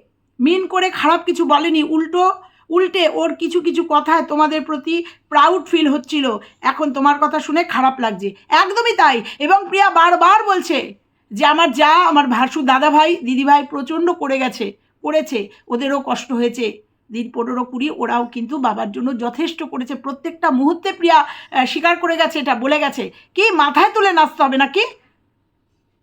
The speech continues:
আমার কষ্ট হলে আমি বলবো না? বা আমি দেখতে পাচ্ছি যে একটা পেশেন্ট,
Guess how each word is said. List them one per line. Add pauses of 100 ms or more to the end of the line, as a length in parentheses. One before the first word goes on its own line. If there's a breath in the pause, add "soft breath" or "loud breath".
(560)
আমার
কষ্ট (100)
হলে (100)
আমি (120)
বলবো
না? (320 loud breath)
বা (140)
আমি (120)
দেখতে
পাচ্ছি
যে
একটা
পেশেন্ট,